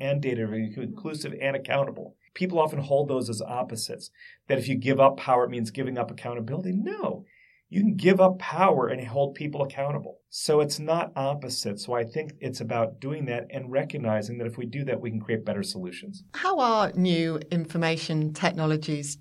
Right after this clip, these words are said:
Speaker 2: changing the way that we engage with communities? I'm, I'm thinking here not just about social media, but also the rise of big data, crowdsourced information.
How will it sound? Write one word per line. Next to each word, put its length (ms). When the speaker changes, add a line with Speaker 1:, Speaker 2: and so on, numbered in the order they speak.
Speaker 2:
changing 840
the 100
way 300
that 200
we 180
engage 420
with 180
communities? 640
I'm, 220
I'm 160
thinking 280
here 140
not 340
just 320
about 280
social 360
media, 600
but 120
also 540
the 80
rise 240
of 100
big 200
data, 840
crowdsourced 680
information. 840